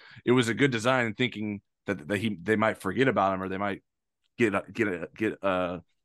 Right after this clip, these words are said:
a cornerback out of leverage, but that did never happen. There was not an instance that Salerno was open and, and Buckner threw it anyway. Um,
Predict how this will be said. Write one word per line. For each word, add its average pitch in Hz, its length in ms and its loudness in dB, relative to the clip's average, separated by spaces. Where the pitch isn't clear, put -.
a 98 60 -8
cornerback 107 500 2
out 110 100 6
of 92 100 0
leverage, 101 420 2
but 92 160 -4
that 101 180 2
did 101 180 -2
never 98 240 2
happen. 95 300 0
There 90 100 -2
was 95 140 -4
not 101 180 0
an 95 80 -2
instance 92 360 -4
that 92 200 -2
Salerno 104 340 2
was 92 140 0
open 98 260 -2
and, 90 120 -6
and 90 200 -4
Buckner 98 280 0
threw 104 260 0
it - 20 2
anyway. 98 460 0
Um, 82 460 -4